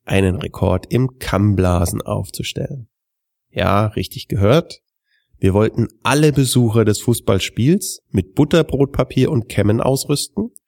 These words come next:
und gemeinsam ein Lied summen. Das Spiel fand im Jahr neunzehnhundertsiebenundneunzig statt.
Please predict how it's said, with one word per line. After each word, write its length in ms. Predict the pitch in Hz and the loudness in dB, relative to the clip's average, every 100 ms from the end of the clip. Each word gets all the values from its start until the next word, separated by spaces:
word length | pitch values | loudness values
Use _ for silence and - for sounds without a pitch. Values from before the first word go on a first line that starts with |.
| _ - _ _ | _ -20 _ _
und 120 | 123 | 2
gemeinsam 540 | 127 123 131 156 147 - | 4 4 2 2 0 0
ein 160 | 120 | 2
Lied 240 | 127 120 - | 2 0 0
summen. 400 | 104 90 - - _ _ _ _ _ _ | 0 0 -2 -10 _ _ _ _ _ _
Das 140 | - 95 | -2 -2
Spiel 300 | - 135 156 | 0 -2 0
fand 260 | 143 123 | 0 0
im 100 | - | 0
Jahr 220 | 104 98 98 | 2 4 4
neunzehnhundertsiebenundneunzig 1600 | 98 139 - - 135 131 127 117 - 110 107 104 98 107 - - | 4 2 0 -2 0 2 0 -2 -2 0 2 4 2 2 -2 -6
statt. 320 | - - | -8 -12